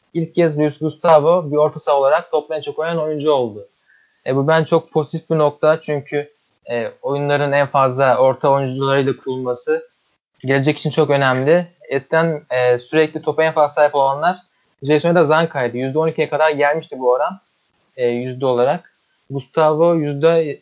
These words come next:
dokuz nokta yedi topa sahip oldu. E, bu da bu bağlamda tabii ki çok önemli ve yüzde doksan yedi pas isabetine de ulaştı. Altıda altı, ikili mücadele yüzünden üstün çıktı. İkide iki dribling yaptı.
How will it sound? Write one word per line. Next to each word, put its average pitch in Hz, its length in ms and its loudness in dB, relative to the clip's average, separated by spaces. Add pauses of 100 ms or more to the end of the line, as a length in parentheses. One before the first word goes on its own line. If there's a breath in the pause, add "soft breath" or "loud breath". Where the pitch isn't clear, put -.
(200)
dokuz 135 240 -6
nokta 160 300 0
yedi 156 260 -2
topa 143 240 -8
sahip 123 380 -2
oldu. 123 420 -4 (680)
E, 117 340 -8
bu 143 140 -4
da 156 320 2
bu 147 140 0
bağlamda 135 600 0
tabii 131 280 -6
ki - 120 -20
çok 147 240 -6
önemli 135 480 -8
ve 139 100 -4
yüzde 131 240 -6
doksan 143 320 0
yedi 160 140 -4
pas 143 160 -2
isabetine 147 580 -4
de 135 40 -4
ulaştı. 127 580 -4 (340)
Altıda 139 340 2
altı, 160 460 2
ikili 147 240 -6
mücadele 156 360 -2
yüzünden 151 300 -4
üstün 151 320 -10
çıktı. 156 500 -10 (120)
İkide 139 200 -6
iki 139 180 -6
dribling 147 400 -6
yaptı. 160 480 -2